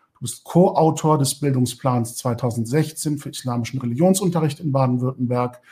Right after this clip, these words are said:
Und du bist Mitglied des zweitausendfünfzehn von der Landesregierung in Baden-Württemberg eingerichteten Projektbeirats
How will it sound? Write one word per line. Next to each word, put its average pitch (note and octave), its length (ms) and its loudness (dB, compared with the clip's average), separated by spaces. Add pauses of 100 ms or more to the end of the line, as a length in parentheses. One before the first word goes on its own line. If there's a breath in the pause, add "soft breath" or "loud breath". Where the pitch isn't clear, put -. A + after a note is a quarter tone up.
(520 loud breath)
Und F3 460 6
du D3 80 -2
bist C#3 180 -2
Mitglied C3 380 0
des B2+ 160 -4
zweitausendfünfzehn C3 1300 0
von C#3 140 0
der C3+ 100 6
Landesregierung D#3 720 4
in C#3+ 120 4
Baden-Württemberg C3+ 800 2
eingerichteten B2 800 -2 (320 loud breath)
Projektbeirats C3 1300 2